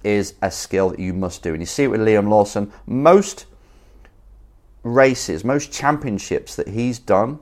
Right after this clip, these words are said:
over the years, he's won or at least got a podium in the very first weekend. Never, never raced that car before, but he normally wins in the first race weekend.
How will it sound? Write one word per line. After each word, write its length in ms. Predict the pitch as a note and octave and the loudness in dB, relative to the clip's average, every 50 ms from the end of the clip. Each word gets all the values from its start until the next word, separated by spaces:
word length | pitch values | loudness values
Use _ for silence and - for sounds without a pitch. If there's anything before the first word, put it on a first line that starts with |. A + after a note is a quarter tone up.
| - - | -8 -2
over 200 | A#2 A#2 A2 A#2 | -2 -2 0 -2
the 100 | G#2+ A2+ | -2 -2
years, 540 | G#2 G2+ F#2 F#2 G#2 B2 D3 - - - - - - _ _ - - | 0 0 2 2 2 0 -2 -4 -10 -18 -20 -20 -20 _ _ -20 -16
he's 220 | - - A2+ G#2 G#2 | -10 -8 -8 -8 -6
won 440 | G#2+ A#2 D3+ C#3+ B2+ B2 D3 D#3+ - - - _ _ _ _ _ | -2 0 2 2 2 0 -2 -6 -10 -16 -20 _ _ _ _ _
or 120 | - A2 | -4 -4
at 80 | - - | -2 -2
least 200 | B2 C3+ B2+ - | -2 -4 -2 0
got 140 | - G#2 - | 0 2 2
a 40 | |
podium 640 | - - C3+ C#3 C#3+ B2+ G#2+ G2 G2 G#2 G#2+ G#2 - - _ - | 2 2 2 2 2 4 2 0 0 0 -2 -6 -10 -18 _ -12
in 120 | F#2+ G2+ | -10 -8
the 100 | G2 F#2+ | -8 -8
very 540 | F#2 F#2+ A2+ A2+ A2+ A2 A2 A2 A2+ A2+ A2+ - _ | -4 0 2 4 4 4 4 2 0 -2 -6 -14 _
first 580 | _ - - G#2+ G2+ G2 G2 G2 G2 - - _ _ | _ -6 -2 0 2 2 0 -2 -4 -10 -18 _ _
weekend. 720 | - - G2 G2+ F#2+ - - F#2+ F2 E2+ D#2 G1+ G1+ - - _ _ _ - - - - - - - - - - _ _ _ _ - - - - - - - - | -12 -8 -6 -6 -6 -8 -8 -6 -6 -6 -6 -8 -14 -16 -20 _ _ _ -20 -20 -20 -20 -20 -20 -20 -20 -20 -20 _ _ _ _ -20 -20 -20 -20 -20 -20 -14 -4
Never, 300 | A2+ A#2 G#2+ G#2+ F#2+ - | -2 0 0 0 0 0
never 240 | G2 A2 A2+ G#2 G2+ | 0 0 2 2 4
raced 260 | G#2 G#2+ G#2 - - | 4 4 2 2 0
that 140 | F#2 F2 - | -4 -4 -2
car 220 | - A2 A2+ B2 | 2 4 4 6
before, 380 | A#2 A#2+ A2+ - - B2 B2 A2+ | 4 4 0 0 2 4 4 4
but 140 | G2+ - - | 2 0 -2
he 60 | F#2+ | -2
normally 380 | G2+ A2 A2+ A2 G#2+ G#2 G2 | -2 -2 0 0 0 0 0
wins 320 | G2 F#2+ G2+ F#2+ F#2 F2 F2 | 0 0 0 -2 -2 -4 -8
in 80 | E2+ | -8
the 80 | F2 E2+ | -10 -8
first 320 | - - F2 E2+ D#2 - | -4 -2 -2 -2 -2 -2
race 240 | F2+ E2+ E2 D#2 - | -4 -4 -4 -4 -8
weekend. 480 | - - - - - - - - - | -12 -14 -14 -14 -16 -16 -14 -14 -16